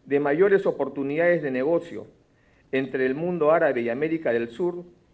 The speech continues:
demandan un mayor conocimiento recíproco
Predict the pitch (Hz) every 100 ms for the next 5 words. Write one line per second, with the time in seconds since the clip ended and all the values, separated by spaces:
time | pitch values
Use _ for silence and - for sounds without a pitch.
0 | _ _ _ _ - 127 160 196 202 196
1 | 202 202 - _ _ - 220 220 190 208
2 | 202 160 - 131 160 190 185 147 131 131
3 | 226 226 202 202 220 220